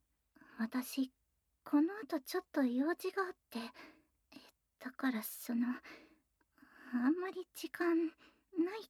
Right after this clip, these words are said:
ていうか。そう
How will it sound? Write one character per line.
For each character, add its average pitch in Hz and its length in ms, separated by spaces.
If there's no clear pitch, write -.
て 294 120
い 269 200
う 262 60
か。 226 320
そ - 520
う 302 160